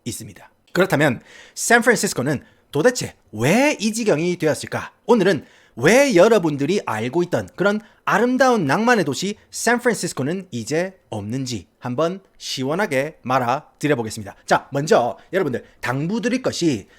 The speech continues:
저는 미국 샌프란시스코를 이야기하는 겁니다. "아니, 이거 완전 한국 어디랑 똑같네? 아니, 이거 한국 어디 당이랑 똑같네?" <laughs> 주장하시는 거는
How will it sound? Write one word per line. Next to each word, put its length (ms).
저는 520
미국 240
샌프란시스코를 840
이야기하는 400
겁니다. 500
"아니, 520
이거 260
완전 380
한국 380
어디랑 260
똑같네? 760
아니, 460
이거 420
한국 400
어디 160
당이랑 520
똑같네?" 520
<laughs> 420
주장하시는 480
거는 440